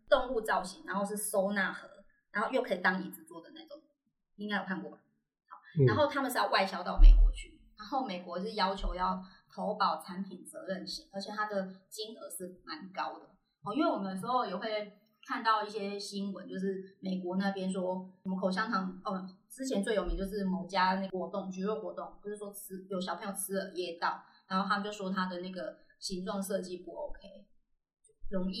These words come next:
Speaker 1: 一口进去，然后就噎住。他们美国人就会来求偿，求偿这个出货的公司。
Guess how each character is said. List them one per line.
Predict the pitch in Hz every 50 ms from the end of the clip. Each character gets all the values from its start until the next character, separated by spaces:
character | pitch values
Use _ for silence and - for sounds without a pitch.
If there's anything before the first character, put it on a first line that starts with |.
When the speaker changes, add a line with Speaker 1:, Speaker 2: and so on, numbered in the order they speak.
| 220 - -
Speaker 1:
一 | 262 254
口 | - - - - - - - - -
进 | - - 214 180 -
去， | - - 180
然 | 170 170
后 | 180 -
就 | -
噎 | - 311 - - -
住。 | - - - _ _ _ _ _ _ _
他 | - 269 247
们 | 247 233 214 190 185 -
美 | 190 185 185
国 | 185 185
人 | 180 175
就 | 185 190
会 | 202 185
来 | 180 -
求 | - - - - -
偿， | - - - - - - - - - - - - - -
求 | - 190 185 185
偿 | 185 185 180 175 175 175 180 190 190
这 | 196 202
个 | 190 185 - 165 160 147 - -
出 | - - 214 202
货 | 202 - - -
的 | -
公 | - - - -
司。 | 185 -